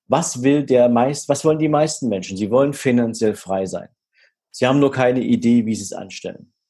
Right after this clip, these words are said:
Also bin, wenn ich in der Lage bin, wenn Vermögenswerte vorhanden sind,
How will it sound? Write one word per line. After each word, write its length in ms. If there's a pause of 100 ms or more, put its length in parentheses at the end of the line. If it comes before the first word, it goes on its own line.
(760)
Also 580
bin, 440
wenn 180
ich 140
in 80
der 100
Lage 300
bin, 500 (500)
wenn 200
Vermögenswerte 760
vorhanden 560
sind, 380